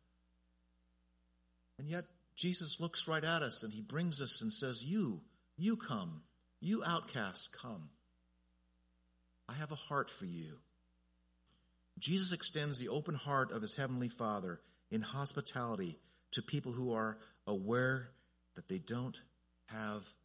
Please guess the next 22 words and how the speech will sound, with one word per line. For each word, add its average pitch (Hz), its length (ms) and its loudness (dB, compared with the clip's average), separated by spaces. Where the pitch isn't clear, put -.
anything 113 520 -4
to - 80 -8
qualify 87 560 -12
them. - 200 -20
Now, 82 140 -8
can 85 160 -6
you 80 80 -2
see 104 180 8
how 101 180 -8
this - 320 -2
is - 120 -4
a 87 40 -10
foundation 90 540 -4
for - 120 -10
humility? 110 600 -4
It - 60 -18
flows 85 300 -6
from 92 100 -4
the 80 80 -8
heart 95 200 -6
of 87 80 -8
Jesus. 82 640 -4